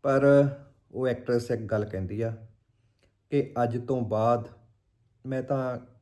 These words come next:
ਕਹਿੰਦੀ ਕਿ ਉਸ ਅੱਗ ਦੇ ਵਿੱਚ ਮਰ ਜਾਣਾ ਸੀ, ਪਰ ਅੱਜ ਤੋਂ ਬਾਅਦ ਜਿਹੜੀ ਜ਼ਿੰਦਗੀ ਆ ਉਹ ਤੇਰੀ ਆ। ਤੇ ਉਹਨਾਂ ਦਾ ਆਪਸ ਵਿੱਚ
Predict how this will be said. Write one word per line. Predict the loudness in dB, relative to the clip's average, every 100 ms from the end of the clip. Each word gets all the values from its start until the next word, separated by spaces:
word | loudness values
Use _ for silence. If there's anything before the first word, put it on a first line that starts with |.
| _ _ _
ਕਹਿੰਦੀ | -10 -8
ਕਿ | -6
ਉਸ | -6 -4 -4
ਅੱਗ | -4
ਦੇ | -2
ਵਿੱਚ | -4 -2
ਮਰ | -6 -4
ਜਾਣਾ | -4 -4
ਸੀ, | -4 -4 -6 -8 _ _ _ _ _
ਪਰ | -6 -4 -2
ਅੱਜ | -4 -2
ਤੋਂ | -2
ਬਾਅਦ | 0 2 0 -2
ਜਿਹੜੀ | -4 -4
ਜ਼ਿੰਦਗੀ | -4 -4 -4 -4 -4
ਆ | -2 -4 -8 -20 -14
ਉਹ | -14 -8
ਤੇਰੀ | -6 -6 -6
ਆ। | -8 -8 -12 -18 -20 _ _ _ _ _ _ _ _ _ _ _ _ _ _ _ _ _ _ _ _ _ _ _ _ _ _ _ _ -4
ਤੇ | -2 -2 -4 -8
ਉਹਨਾਂ | -6 -4 -2
ਦਾ | -4 -6
ਆਪਸ | -8 -8 -10 -8
ਵਿੱਚ | -8 -6 -6 -6 -8